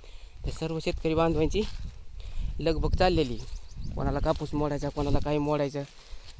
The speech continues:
सरी काढायची, हे काढायची, ते काढायची. तर होईन तिथं बांधवांनो, आपण काय करतो, जेवढा खर्च कमी होईन का, तेवढा कमी करण्याचा आपण सतत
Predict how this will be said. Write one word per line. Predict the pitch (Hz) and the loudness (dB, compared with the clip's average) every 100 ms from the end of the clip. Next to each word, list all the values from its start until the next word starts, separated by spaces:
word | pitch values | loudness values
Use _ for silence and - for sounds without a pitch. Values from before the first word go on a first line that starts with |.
| - | -4
सरी | 151 156 | -2 0
काढायची, | 139 139 139 139 | 0 0 0 -2
हे | 127 151 | -4 -4
काढायची, | 143 139 131 135 | -2 -4 -4 -4
ते | 143 | -4
काढायची. | 135 147 131 - 123 - - - - - - - - - - | -4 -2 -4 -6 -12 -14 -20 -20 -16 -14 -12 -12 -14 -16 -8
तर | |
होईन | 131 175 | -2 0
तिथं | 170 - 156 | 0 -2 2
बांधवांनो, | 170 170 160 160 | 2 2 0 2
आपण | 165 156 160 | 2 2 0
काय | 175 180 | 0 0
करतो, | 160 - | -2 -2
जेवढा | 170 160 180 180 | 0 2 4 2
खर्च | 196 185 | 0 0
कमी | 165 190 185 | 0 2 4
होईन | 214 202 | 4 4
का, | - - - - - - - - | 0 -2 -2 -2 -4 -6 -4 0
तेवढा | 151 147 | 0 2
कमी | 180 175 | 4 4
करण्याचा | 156 156 156 151 | 4 0 0 -2
आपण | 160 196 - - - - - - - - - - | -4 -6 -6 -14 -8 -6 -6 -8 -10 -14 -12 -4
सतत | 185 | -4